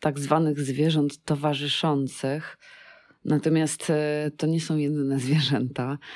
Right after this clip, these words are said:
e, żyjące na ziemi, e, i w Polsce. Jak w Polsce teraz wygląda ochrona praw zwierząt? Jakie organy dokładnie mają się nią zajmować i czy to robią?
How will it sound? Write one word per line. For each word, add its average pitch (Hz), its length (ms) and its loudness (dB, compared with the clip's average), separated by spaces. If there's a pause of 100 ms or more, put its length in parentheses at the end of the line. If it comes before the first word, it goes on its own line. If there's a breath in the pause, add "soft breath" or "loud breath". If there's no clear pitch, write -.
(280 loud breath)
e, 139 180 2
żyjące 139 420 0
na 139 160 2
ziemi, 131 560 2 (480 loud breath)
e, 139 440 0
i 147 80 2
w - 120 -10
Polsce. 147 840 2 (100)
Jak 190 280 2
w - 140 -10
Polsce 180 440 2
teraz 143 300 2
wygląda 151 720 2
ochrona 143 600 2
praw 139 460 -2
zwierząt? 131 800 0
Jakie 143 320 -2
organy 147 580 2
dokładnie 139 680 0
mają 139 340 2
się 139 160 -2
nią 135 180 0
zajmować 131 960 -2
i 131 140 -6
czy - 120 -2
to 131 220 -2
robią? 120 540 -2